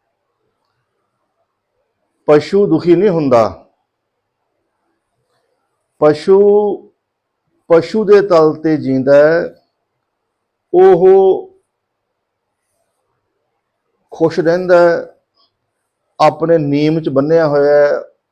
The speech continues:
ਉਹ ਨਿਯਮਾਂ ਦੀ ਪਾਲਣਾ ਕਰਦਾ ਹੈ, ਉਹ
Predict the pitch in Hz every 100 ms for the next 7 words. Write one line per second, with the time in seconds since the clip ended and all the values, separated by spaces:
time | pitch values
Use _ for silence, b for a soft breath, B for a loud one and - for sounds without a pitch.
0 | _ 175 170 147 147 151 156 151 151 147
1 | 131 131 147 147 147 131 143 147 147 -
2 | _ _ _ _ _ _ _ _ _ _
3 | _ _ _ _ _ _ _ _ _ _
4 | _ _ _ _ _ _ _ _ _ 190
5 | 190 185 190 170